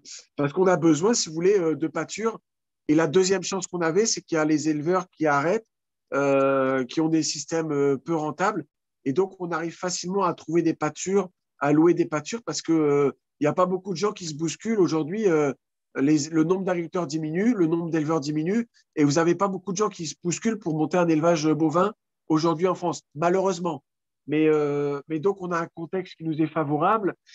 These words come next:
et, et le département, euh, le, le conservatoire, euh, le, des territoires, euh, nous aide aussi et on a, euh, euh, un camp militaire à Sissonne, c'est une base, euh, américaine, euh, qui est abandonnée près de Mourmelon, où il y a un peu plus de deux cents,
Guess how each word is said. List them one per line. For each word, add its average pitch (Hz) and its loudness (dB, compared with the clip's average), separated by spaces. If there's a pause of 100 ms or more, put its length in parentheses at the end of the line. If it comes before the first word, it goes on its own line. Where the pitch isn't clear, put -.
(300)
et, 160 2
et 160 0
le 160 4
département, 175 -2
euh, 151 2
le, 147 -2
le 143 -6
conservatoire, 156 -2
euh, 139 -2
le, 135 0
des 143 -2
territoires, 175 0 (460)
euh, 135 2 (160)
nous 156 2
aide 175 2
aussi 196 -4
et 175 4
on 147 -4
a, 160 0
euh, 143 -2 (440)
euh, 139 0
un 147 2
camp 180 -2
militaire 180 0
à 160 0
Sissonne, 180 -2
c'est 151 -12
une 147 -10
base, 160 -2
euh, 143 0
américaine, 147 -2
euh, 135 2
qui 127 -4
est - 2
abandonnée 143 0
près 147 -8
de 147 -6
Mourmelon, 147 2 (440)
où 143 6
il 156 6
y - 4
a 170 2
un 170 0
peu 165 2
plus 170 -6
de 151 -8
deux 175 2
cents, 175 -6